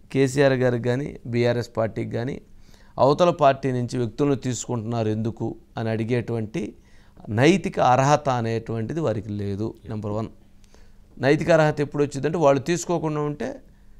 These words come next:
వీళ్ళకి వచ్చి ఉండేది. వాళ్ళు తీసుకున్నారు కాబట్టి, ఇప్పుడు వీళ్ళు తీసుకుంటున్నారు కాబట్టి, వాళ్ళకి అడిగేటువంటి నై-,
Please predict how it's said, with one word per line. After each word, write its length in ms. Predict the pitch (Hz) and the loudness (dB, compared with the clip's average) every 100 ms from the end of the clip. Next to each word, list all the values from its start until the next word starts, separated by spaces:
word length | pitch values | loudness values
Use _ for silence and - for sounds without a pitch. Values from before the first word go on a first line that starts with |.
| - - | -20 -10
వీళ్ళకి 200 | - 180 | -4 0
వచ్చి 240 | 156 127 113 | 0 -2 -6
ఉండేది. 300 | 95 87 - - - - | -6 -6 -10 -18 -16 -6
వాళ్ళు 160 | 120 | -6
తీసుకున్నారు 500 | 127 185 - 180 170 | -2 -4 -2 0 0
కాబట్టి, 500 | 156 147 147 160 - - - - | 2 0 -2 -6 -12 -14 -20 -12
ఇప్పుడు 180 | 143 147 | -6 -2
వీళ్ళు 160 | 147 127 | -2 -2
తీసుకుంటున్నారు 560 | 165 165 151 147 139 | -4 -4 -8 -6 -6
కాబట్టి, 520 | 131 127 131 - 214 - - - - | -4 -4 -4 -8 -12 -14 -20 -20 -10
వాళ్ళకి 280 | 139 139 135 | -4 -2 -2
అడిగేటువంటి 840 | 127 117 - 123 127 120 117 113 139 | -4 -4 -4 -2 -2 -2 -4 -6 -6
నై-, 360 | 123 113 113 | -4 -4 -6